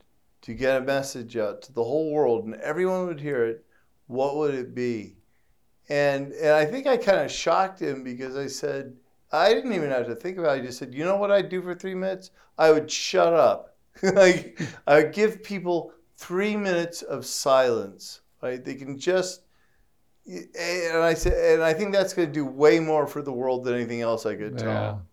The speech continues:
Speaker 1: them.
Speaker 2: yeah.
Speaker 1: I, uh, well, what you, what you were saying reminded me, I just, uh, recently said a wedding, a-, and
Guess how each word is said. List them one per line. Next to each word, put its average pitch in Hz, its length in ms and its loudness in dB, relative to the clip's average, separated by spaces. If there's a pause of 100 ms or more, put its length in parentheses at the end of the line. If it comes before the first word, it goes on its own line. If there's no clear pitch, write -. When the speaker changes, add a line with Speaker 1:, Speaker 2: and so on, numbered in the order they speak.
(160)
Speaker 1:
them. 104 340 -10 (300)
Speaker 2:
yeah. 147 60 -6
Speaker 1:
I, 135 200 -2
uh, 127 280 2 (1500)
well, 185 200 4
what 208 220 6
you, 202 80 -2
what 202 160 2
you 196 60 -2
were 185 80 6
saying 190 220 2
reminded 175 380 2
me, 170 200 -2
I 156 180 6
just, 165 380 -2
uh, 156 220 0 (120)
recently 160 800 -4
said 139 420 0
a 120 120 0
wedding, 117 840 0
a-, 117 300 -8
and 120 300 -10